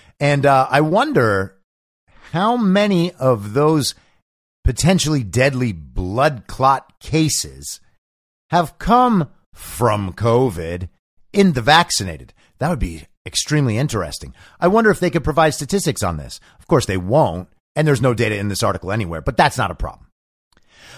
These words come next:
But the suspect culprit for the vaccine-related kind is a rogue immune response linked to both the J and J shot and a covid nineteen vaccine made by AstraZeneca.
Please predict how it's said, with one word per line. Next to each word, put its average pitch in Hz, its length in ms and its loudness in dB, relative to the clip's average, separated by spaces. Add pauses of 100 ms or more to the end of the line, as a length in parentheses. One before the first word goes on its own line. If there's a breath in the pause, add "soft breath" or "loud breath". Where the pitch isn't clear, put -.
But 208 140 2
the 233 60 -2
suspect 233 540 2
culprit 143 480 2
for 147 200 0
the 131 80 -2
vaccine-related 120 760 -2
kind 110 360 -2
is 127 120 0
a 135 120 2
rogue 151 640 2
immune 151 500 2
response 107 720 0 (240 loud breath)
linked 160 480 -2
to 156 160 -2
both 165 340 2
the 131 120 -4
J 135 260 0
and 127 80 -2
J 123 160 0
shot 151 420 0
and 233 260 -2
a 165 60 0
covid 160 300 0
nineteen 131 400 -4
vaccine 120 500 -2
made 120 160 -4
by 135 200 2
AstraZeneca. 107 960 -2